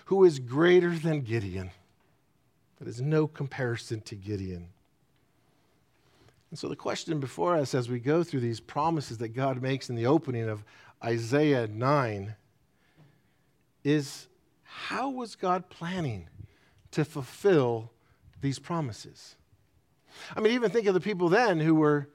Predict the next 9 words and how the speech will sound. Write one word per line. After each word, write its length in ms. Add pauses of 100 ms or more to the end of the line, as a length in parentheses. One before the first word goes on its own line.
(460)
in 120
anguish, 560
and 220 (200)
they 100
get 180
this 180
word 400
of 140
encouragement. 1000